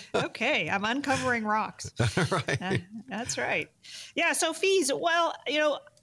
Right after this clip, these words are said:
Speaker 1: you should know what your fees are. And if you have an advisor that's not telling you what your fees are, then you should maybe question that a little bit. Uh, but do you really know what you're paying? And you should pay something. Let's, let's be right to the core here.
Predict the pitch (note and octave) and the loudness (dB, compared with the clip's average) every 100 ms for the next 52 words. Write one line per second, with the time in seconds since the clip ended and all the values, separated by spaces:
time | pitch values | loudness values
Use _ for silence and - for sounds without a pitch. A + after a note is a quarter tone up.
0 | - - - C#4+ - B4+ B3+ D3+ - G3 | -16 -14 -4 0 2 2 0 -4 -6 -2
1 | F3+ F3 D3 F3+ D#3 D3 D3 F#3 G3+ G#3+ | 0 0 -2 -2 -2 -2 -4 -6 -4 -2
2 | C4 C#4 G#3 F#3+ G#3+ F#3+ F3 E3 F#3 G#3+ | 0 0 0 2 0 0 -4 -4 -2 -2
3 | - G3+ E3+ D#3+ D#3 D3 D3 D#3+ - E3+ | -2 -2 -2 -2 -4 -4 -4 -8 -4 -4
4 | D#3 D#3 D#3 A3 A3 A3+ A3+ A3+ A#3 - | -2 0 0 0 -2 -2 -2 -4 -4 -4
5 | A3 G3 F3+ F#3+ C#4+ D#4+ - E3+ D3+ D#3+ | -2 -2 -4 -2 -2 -2 -2 -2 -2 0
6 | D#3+ D#3 D3 D3 - G3+ G3+ G3+ C4+ C4+ | 0 0 -2 -4 -2 0 2 2 -2 0
7 | D4+ D#4 D4 C#4 C#4 B3 A#3 B3+ A3 F3 | 2 2 2 2 2 2 2 0 0 0
8 | F#3 - B3 - D#4+ F4+ D3+ D3 - A3+ | -2 -4 -6 -4 -4 -2 0 -2 -2 0
9 | G#3 G#3 - - - B3 C4+ - E4+ G#4 | 0 -2 -6 -20 -6 -2 0 2 0 0
10 | - C4+ A#3+ - A#3 G#3+ - C#3 D3+ F3+ | 0 0 2 0 0 0 -4 -8 -6 -6
11 | - - A#3+ - _ - F3 A#3 G#3 F#3 | -4 -6 -6 -8 _ -8 -2 -2 0 0
12 | A3+ A3+ F#3+ F3+ E3+ - - A#3 A#3+ D3+ | 0 -4 -2 0 -2 -4 0 2 2 -2